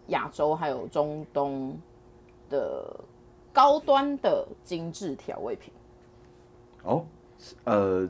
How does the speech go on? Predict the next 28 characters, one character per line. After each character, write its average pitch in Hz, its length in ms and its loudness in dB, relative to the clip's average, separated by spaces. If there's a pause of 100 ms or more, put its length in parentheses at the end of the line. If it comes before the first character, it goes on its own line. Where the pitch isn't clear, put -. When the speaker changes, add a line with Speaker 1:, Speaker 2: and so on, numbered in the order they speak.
Speaker 2:
这 - 140 0
么 110 180 6 (380)
明 101 260 -2
确 110 280 2
的 82 200 -4
是 95 220 -6
讲 80 260 -8 (260)
亚 78 260 -6
洲 85 160 0
和 87 200 -4 (300)
中， 87 240 -2 (460)
中 98 240 -6
东？ 107 200 -6 (280)
Speaker 1:
对， - 260 2 (140)
它 240 120 0
其 226 140 -4
实 165 160 -8
算 175 160 -10
是 180 120 -8
亚 143 120 -4
洲 143 140 -4
跟 151 160 -4
中 143 200 -6
东 143 320 -8
的 123 300 -6 (140)
高 190 200 2
端， 185 240 0
嗯。 185 120 -12